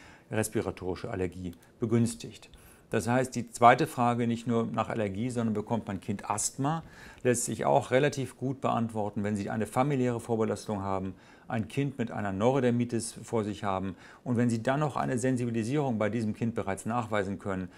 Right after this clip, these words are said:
dann können Sie leider, muss man sagen, in diesem Fall auch mit achtzigprozentiger Wahrscheinlichkeit sagen, das Kind hat mit sieben Jahren eine respiratorische Allergie. Das hilft aber, weil man dann eben entsprechende therapeutische und diagnostische Maßnahmen einleiten kann.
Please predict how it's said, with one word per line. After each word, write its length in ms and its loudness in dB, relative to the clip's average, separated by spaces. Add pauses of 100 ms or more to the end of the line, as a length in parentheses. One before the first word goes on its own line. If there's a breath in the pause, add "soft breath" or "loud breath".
(180 loud breath)
dann 180 -4
können 300 -2
Sie 340 -6 (640)
leider, 540 6 (100)
muss 140 -6
man 160 0
sagen, 260 0
in 80 -2
diesem 220 -4
Fall 280 -4 (300 loud breath)
auch 200 2
mit 160 -2
achtzigprozentiger 880 0
Wahrscheinlichkeit 600 -4
sagen, 240 -4
das 160 -6
Kind 220 -6
hat 180 -4
mit 100 -6
sieben 240 -4
Jahren 300 0
eine 200 -4
respiratorische 760 -4
Allergie. 420 -6 (440 loud breath)
Das 160 0
hilft 320 2
aber, 260 2
weil 120 2
man 180 0
dann 160 0
eben 120 -2
entsprechende 480 -2
therapeutische 680 -2
und 80 -4
diagnostische 560 -4
Maßnahmen 420 -2
einleiten 480 2
kann. 260 -6